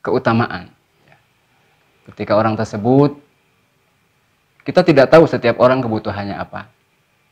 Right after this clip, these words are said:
Apakah dia perlu berobat, apakah dia perlu makanan, perlu minuman, pakaian, dan lain sebagainya.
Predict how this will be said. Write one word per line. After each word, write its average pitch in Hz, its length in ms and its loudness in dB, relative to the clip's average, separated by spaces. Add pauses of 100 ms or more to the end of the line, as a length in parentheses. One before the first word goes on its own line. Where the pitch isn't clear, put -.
(480)
Apakah 98 320 -12
dia 104 160 -6
perlu 104 240 -8
berobat, 143 560 0 (400)
apakah 95 320 -14
dia 98 160 -8
perlu 104 240 -12
makanan, 135 640 -2
perlu 104 240 -12
minuman, 131 720 -4
pakaian, 123 480 -4
dan 104 160 -4
lain 113 80 -4
sebagainya. 90 560 -14